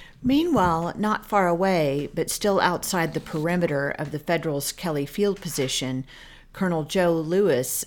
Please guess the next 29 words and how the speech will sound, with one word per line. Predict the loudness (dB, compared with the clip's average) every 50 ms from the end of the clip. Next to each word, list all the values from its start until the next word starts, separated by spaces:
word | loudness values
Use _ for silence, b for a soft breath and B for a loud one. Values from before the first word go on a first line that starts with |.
| -6 _
of | -6 -4 -4
the | -4
Sixth | -4 -2 0 0 -2 -2 -6 -6 -4
Kentucky | -4 -4 -4 0 0 0 0 0 -4 -6 -4 -4 -6 -8 -8
had | -8 -6 -4 -4
assumed | -4 -4 -2 -2 -2 -2 -2 -4
command | -6 -6 -4 -2 -2 -2 -2 -2 -2 -4 -4
of | -6 -8 -8
the | -8 -4
Orphan | -2 0 0 0 -2 -2 -4 -4 -2
Brigade | -4 -6 -4 -2 -2 -2 0 -2 -2 -4 -8 -10 B B B B B B
when | -6 -4 0
Benjamin | 2 2 2 2 0 -2 -2 -2 -2 -2
Helm | -4 -6 -6 -4 -4 -6
fell, | -4 0 2 4 4 4 4 2 -2 -4 -8 -12 B B B B B B B B B -4
and | -2 2 4
Lewis | 4 6 6 6 4 2 -2
was | -2 -4 -2 -2
unaware | -2 0 0 0 2 2 2 4 4 4 4 2
of | 0 -2 -4
the | -2 -2 -2
exact | -2 -2 0 2 2 2 2 0 -6 -4
whereabouts | -2 -2 0 0 -2 -2 0 0 0 -2 -2 -4 -6 -8 -8 -6
of | -6 -8 -4 0
either | 2 2 2 2 0 -2
Stovall's | -4 -4 -2 0 0 0 0 0 0 0 0 0 -2 -4 -6 -8 -6
or | -4 -4 -2 -2
Adams' | -2 -2 -2 -2 -2 -2 -4
brigades. | -6 -8 -6 -4 -4 -4 -4 -4 -6 -8 -8 -10 -12 -12